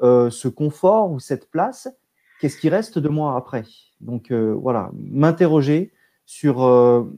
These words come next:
ouais, le, le sens, la profondeur de mon implication, de mon engagement, euh, dans l'Église aussi, euh, pour, pour savoir si, si on m'enlève, on m'enlevait deux, trois petites choses, deux, trois conforts,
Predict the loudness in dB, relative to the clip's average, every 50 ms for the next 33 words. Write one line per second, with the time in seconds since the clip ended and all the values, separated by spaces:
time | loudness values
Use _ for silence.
0 | -20 _ _ _ _ _ _ -2 0 0 0 -2 -6 _ _ _ _ _ -14 -10
1 | -6 -4 -4 -2 0 2 2 2 2 2 0 0 0 -2 -4 -10 -16 -18 -18 _
2 | _ _ _ -6 -2 -2 0 0 0 -2 -2 0 -2 0 0 0 0 -2 -6 _
3 | _ _ _ _ _ -6 -2 -2 0 0 0 0 -2 -2 -6 -6 -6 -6 -4 -4
4 | -6 -6 -6 -4 -4 -4 -4 -4 -4 -4 -4 -4 -4 -6 -8 -8 -10 _ _ _
5 | _ _ _ _ _ -2 2 2 2 4 4 4 4 4 2 0 -2 -4 -4 -4
6 | -6 -14 _ -10 -8 -8 -8 -8 -6 -4 -2 0 0 0 -2 -4 -6 -8 -10 -14
7 | _ _ _ _ _ _ _ _ -4 -4 -4 -4 _ -6 -4 -2 0 2 2 2
8 | 2 0 -2 -4 -4 -4 -4 -6 _ _ _ _ -12 -6 -2 0 2 4 4 6
9 | 6 4 4 2 -2 _ _ _ -4 0 2 4 4 4 4 4 4 4 4 4
10 | 4 2 0 -4 -8 -12 -10 -2 2 4 4 4 2 0 -2 -2 -2 -8 -10 -6
11 | -4 -2 -2 -2 -2 -4 -10 -8 -4 -2 -2 -2 -2 -4 -4 -4 -4 -4 -6 -6
12 | -4 0 2 2 2 2 -2